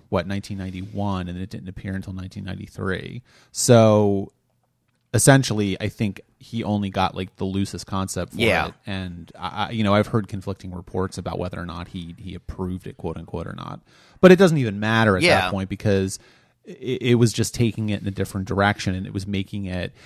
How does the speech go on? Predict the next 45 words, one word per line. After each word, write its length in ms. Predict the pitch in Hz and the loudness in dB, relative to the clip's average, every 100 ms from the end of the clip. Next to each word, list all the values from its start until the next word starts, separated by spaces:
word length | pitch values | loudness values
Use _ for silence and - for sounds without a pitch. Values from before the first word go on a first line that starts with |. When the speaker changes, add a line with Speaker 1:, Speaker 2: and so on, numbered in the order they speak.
| - | -2
Speaker 1:
you 80 | 254 | 8
know, 80 | 254 | 8
because 240 | 254 233 | 8 2
Speaker 2:
Yeah, 220 | 175 185 | 6 8
Speaker 1:
it, 60 | 156 | 10
Speaker 2:
you 100 | 175 | 10
have 100 | 180 | 12
no 140 | 180 | 12
idea 200 | 165 151 147 | 10 8 6
what 160 | 143 | 4
he, 220 | 143 139 - | 2 0 8
also 260 | 143 - | 8 8
what 180 | 135 131 | 2 2
he 80 | 127 | 2
approved 340 | 127 147 139 127 | 0 2 2 2
in 80 | 113 | 0
nineteen 300 | 120 127 117 | -2 -2 0
ninety-one, 580 | 110 104 101 104 110 98 | 0 0 0 4 4 2
and 140 | 98 | 0
then 240 | 101 101 98 | 2 2 2
by 160 | 101 | 0
nineteen 360 | 104 104 - 143 | 2 -2 2 10
ninety-three 480 | 123 98 104 107 101 | 10 10 2 -2 -2
Speaker 1:
Right. 80 | |
Speaker 2:
was 300 | 98 98 87 | -2 -4 -4
phased 480 | - - 123 107 95 | -8 2 2 2 -2
out 240 | 104 85 - | -2 -2 0
quietly. 720 | 117 104 85 - 80 58 - | 4 4 4 -6 -16 -14 6
Speaker 1:
Well, 180 | 233 202 | 6 8
'cause 160 | 196 175 | 6 4
in 100 | 170 | 2
the 80 | 147 | 2
initial 320 | 139 143 135 | 0 -2 -2
conception 520 | - 123 120 - 120 | -4 0 0 0 -4
of 80 | 110 | -2
the 80 | - | -2
show, 280 | - 127 107 | 4 6 6
it 40 | |
was 100 | - | 2
gonna 160 | 104 98 | -4 -6
be 120 | 95 | -2
based 280 | 98 95 - | -2 -2 -4
on 80 | 95 | -6
a 60 | |
planet 480 | - - 92 - | -6 -8 -8 -10